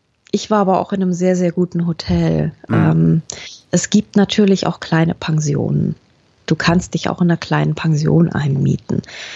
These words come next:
Speaker 1: Es ist, es werden wahrscheinlich keine dreißig Euro pro Nacht
Speaker 2: Ja, aber da
Speaker 1: sein.
Speaker 2: werde ich ja meine Schreibkrise
Speaker 1: Aber
Speaker 2: nicht los.
Speaker 1: Ja.
Speaker 2: Ja.
Speaker 1: Ja, da musst du halt, da muss man halt ein bisschen drauflegen.
Speaker 2: Okay.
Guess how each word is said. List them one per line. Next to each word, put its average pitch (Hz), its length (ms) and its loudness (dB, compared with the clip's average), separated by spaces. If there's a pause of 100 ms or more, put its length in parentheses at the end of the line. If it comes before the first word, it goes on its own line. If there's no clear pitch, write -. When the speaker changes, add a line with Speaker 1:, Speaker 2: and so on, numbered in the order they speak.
(140)
Speaker 1:
Es 160 160 0
ist, - 480 -2
es - 200 -2
werden 175 180 4
wahrscheinlich 170 440 0
keine 165 300 0
dreißig 156 500 -2
Euro 160 220 0
pro - 200 -10
Nacht 151 400 -2
Speaker 2:
Ja, 107 100 0
aber - 100 4
da 190 60 4
Speaker 1:
sein. 190 80 4
Speaker 2:
werde 120 140 0
ich 117 60 -4
ja 127 100 0
meine 127 200 -2
Schreibkrise 135 800 -2
Speaker 1:
Aber 107 60 0
Speaker 2:
nicht 110 180 -4
los. 104 460 -2 (520)
Speaker 1:
Ja. 175 300 -2 (1800)
Speaker 2:
Ja. - 100 -8
Speaker 1:
Ja, 214 180 2
da 165 120 0
musst 170 360 -2
du 180 100 2
halt, 185 220 2 (160)
da - 80 0
muss 185 240 0
man 160 180 2
halt 156 140 -2
ein - 80 -20
bisschen 151 320 -4
drauflegen. - 680 -4
Speaker 2:
Okay. 98 300 -10